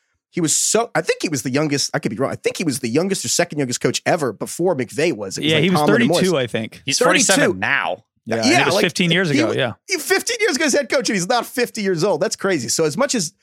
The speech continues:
Speaker 1: it's, like, kind of insane that Sean McVay was running a team at thirty, Raheem Morris was running a team at thirty-two and failed. And I do think there's something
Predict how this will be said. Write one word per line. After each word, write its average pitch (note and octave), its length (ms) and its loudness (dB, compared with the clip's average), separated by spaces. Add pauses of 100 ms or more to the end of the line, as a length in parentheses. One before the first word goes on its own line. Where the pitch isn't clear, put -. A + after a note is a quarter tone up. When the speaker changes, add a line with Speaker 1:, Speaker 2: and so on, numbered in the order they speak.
(100)
Speaker 1:
it's, - 200 -2
like, E3+ 220 -2
kind F#4+ 180 0
of D4 60 -2
insane D3 420 0
that G#2+ 100 -8
Sean B2+ 240 0
McVay A#2 240 -2
was G#2+ 160 -8
running A#2 220 -2
a G#2+ 40 -6
team B2 200 -4
at A2 100 -6
thirty, B2 220 0 (240)
Raheem A#3+ 240 2
Morris D4 300 0
was F3 180 -6
running G3+ 180 0
a F#3+ 40 0
team G3+ 180 -2
at E3 80 0
thirty-two F3 580 0 (400)
and D3 140 2
failed. F3+ 340 2
And - 80 -4
I D#3 80 2
do A3+ 160 -2
think C#4 220 -2
there's E3+ 200 0
something C#3+ 580 0